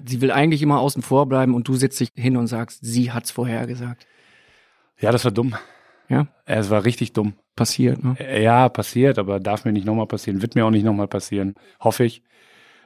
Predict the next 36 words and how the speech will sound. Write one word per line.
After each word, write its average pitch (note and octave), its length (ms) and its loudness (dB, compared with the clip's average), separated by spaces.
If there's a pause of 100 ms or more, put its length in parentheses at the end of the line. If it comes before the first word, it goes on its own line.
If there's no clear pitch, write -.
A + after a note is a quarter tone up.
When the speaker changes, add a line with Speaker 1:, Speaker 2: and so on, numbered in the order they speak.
Speaker 2:
Es F2+ 100 -8
war G2+ 360 4
das - 280 -4
Spiel G#2+ 440 2
gegen G2+ 220 0
Köln, B2 500 2
also G#2 280 -2
das G2 180 -4
Spiel, G#2+ 240 0
wo G2+ 120 2
wir G#2 120 2
eigentlich G#2 520 2 (600)
im G2 100 -2
Grunde F2+ 680 0
vorher F#2 400 -2
ja, E2+ 340 -2
äh, F#2 260 -6 (100)
deutschlandweit F#2 840 0
waren G2 200 0
wir F#2+ 100 2
abgestiegen A#2+ 640 2
und G2 300 -2 (420)
es - 120 -10
musste G#2 240 2
ja F#2+ 60 2
wirklich - 200 0
viel G#2+ 140 2
zusammenkommen A2+ 600 4
dann A#2 380 0 (180)
für G2+ 400 -2 (160)
ein A#2 80 -12
sogenanntes G#2+ 580 2
Wunder A2 240 4
von A2 160 0
der G#2 120 0
Weser. A2 360 0